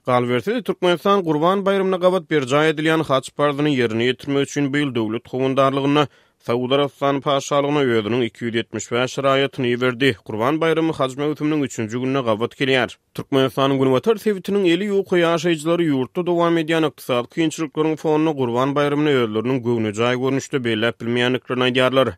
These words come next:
Gurbanlyga mal soýjak adamlaryň sany gitdigiçe azalýar. Adamlaryň maşgala büdjeti sadaka bermäge mümkinçilik bermeýär diýip Balkanyň ýaşaýjy Azatlyk Radiosynyň habarçysyna gurrun berdi. Habarçymyz bilen gurrundaş bolan türkmenmaşly bir ýaşaýjy öz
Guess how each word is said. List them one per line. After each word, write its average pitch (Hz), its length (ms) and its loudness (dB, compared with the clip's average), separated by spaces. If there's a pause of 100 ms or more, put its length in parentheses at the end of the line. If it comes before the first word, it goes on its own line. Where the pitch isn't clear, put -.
(140)
Gurbanlyga 120 460 0
mal 175 280 2
soýjak 185 360 -2
adamlaryň 143 520 2
sany 143 320 0
gitdigiçe 131 440 -6
azalýar. 120 680 2
Adamlaryň 113 480 -2
maşgala 131 420 -4
büdjeti 143 420 -2
sadaka 120 480 -4
bermäge 143 360 0
mümkinçilik 113 720 -4
bermeýär 127 480 0
diýip 139 220 -4
Balkanyň 107 420 -4
ýaşaýjy 131 540 0 (360)
Azatlyk 123 400 -2
Radiosynyň 135 500 0
habarçysyna 113 560 -2
gurrun 117 340 -2
berdi. 123 420 0 (100)
Habarçymyz 127 560 0
bilen 214 200 2
gurrundaş 185 420 0
bolan 196 180 -2
türkmenmaşly 160 600 0
bir 190 60 0
ýaşaýjy 180 480 0
öz 165 180 0